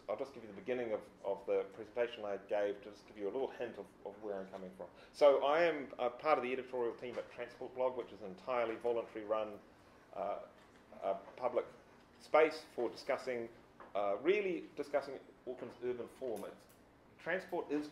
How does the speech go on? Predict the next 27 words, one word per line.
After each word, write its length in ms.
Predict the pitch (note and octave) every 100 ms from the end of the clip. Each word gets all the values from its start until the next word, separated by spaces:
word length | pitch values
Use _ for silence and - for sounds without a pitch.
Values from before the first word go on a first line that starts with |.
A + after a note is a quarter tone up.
| -
quite 240 | D3 - C3
literally, 500 | - - A#2+ F2+ F#2 - -
uh, 80 | A2+ - -
simply 280 | D#3+ B2+ A2+
a 40 |
means 260 | A2 A#2+ A#2+
to 120 | A#2
an 60 | G#2
end. 160 | G2 F#2 - - - - - - - - A2
And 200 | A#2 A2
as 100 | A2+
I 60 |
think 180 | B2 B2+ A#2
Ian 240 | D3 C#3+ -
said, 260 | C3+ B2+ B2+ - - - -
transport 520 | C3+ - C3+ B2+ - - - G#2+
and 260 | A2 G#2
land 280 | A2 A#2+ B2 A#2+
use, 320 | A#2 G#2+ - G#2
uh, 40 | A#2
you 60 |
know, 80 | G#2+
it's 140 | G2 A#2+
one 280 | B2 A#2+ A2+
coin, 260 | B2 G#2+ G2+ F#2
two 140 | G#2+ F#2
sides. 600 | - F2+ D#2+ - -